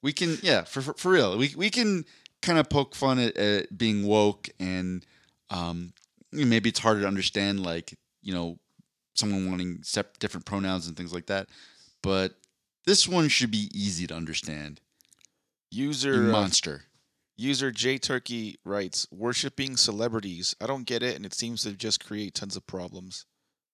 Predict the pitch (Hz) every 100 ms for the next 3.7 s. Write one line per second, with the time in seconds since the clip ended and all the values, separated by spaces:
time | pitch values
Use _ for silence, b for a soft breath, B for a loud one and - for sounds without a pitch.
0 | _ _ - 95 87 87 87 _ _ _
1 | _ _ _ _ _ _ _ _ _ -
2 | 117 113 107 95 110 110 _ 160 180 175
3 | 175 _ _ _ 127 131